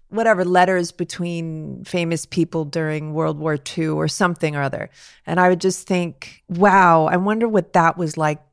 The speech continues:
for them. How intense. I can't believe they had children during that time. And how did they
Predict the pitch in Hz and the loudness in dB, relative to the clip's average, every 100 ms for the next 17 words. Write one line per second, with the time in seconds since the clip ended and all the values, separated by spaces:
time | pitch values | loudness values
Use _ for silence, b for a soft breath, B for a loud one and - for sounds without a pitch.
0 | _ _ - 170 160 147 147 151 160 196 | _ _ -4 -2 0 -2 -2 -4 -2 0
1 | 196 165 - 160 170 190 160 190 190 180 | 0 -2 -8 -10 -10 -12 -12 -8 -8 -4
2 | 180 160 156 151 143 - 247 254 226 214 | -4 -2 -6 -8 -10 -8 -4 -2 -2 -4
3 | 180 175 165 156 - - 208 214 202 151 | -4 -4 -6 -10 -12 -12 -8 -6 -6 -8
4 | 151 185 220 202 170 139 | -10 -10 -8 -6 -6 -6